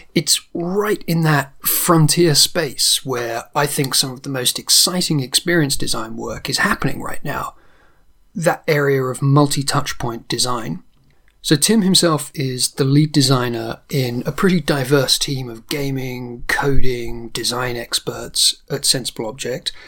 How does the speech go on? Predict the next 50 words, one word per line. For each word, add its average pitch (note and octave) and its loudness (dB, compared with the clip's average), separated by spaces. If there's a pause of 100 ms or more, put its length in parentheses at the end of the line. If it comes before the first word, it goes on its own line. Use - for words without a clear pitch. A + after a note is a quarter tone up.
(140)
They're C3 0
working D3+ 2
out C3+ -2
of B2 -6
Makerversity, C3+ 2
this A2+ -4
vibrant B2+ -2
community B2 -4
of A2 -16
doers A#2+ -2
and, A2+ -8
and B2 -8
makers, B2 -2 (420)
which C#3 -4
is C3+ 0
holed C3+ 2
up B2+ -2
in A#2+ -4
the A#2 -10
basement A#2+ -2
of C3+ -4
Somerset B2 -2
House - 0
on B2 -4
the A2 -14
Thames B2 -4
in A2 -10
London. B2 -6 (1120)
But D#3 4
he's F3+ 6
also G#3 2 (120)
another D#3+ 4
of C3 -4
the - 0
growing E3 2
list C3 2
of - -14
people A#2+ -10
in A2 -8
the A2 -12
MEX B2 -4
community - -4
who C3 -4
got E3+ 4
involved E3 6
in D3+ 2
digital D3+ 2
experience C#3+ 2
design C3 0
from, C#3+ 0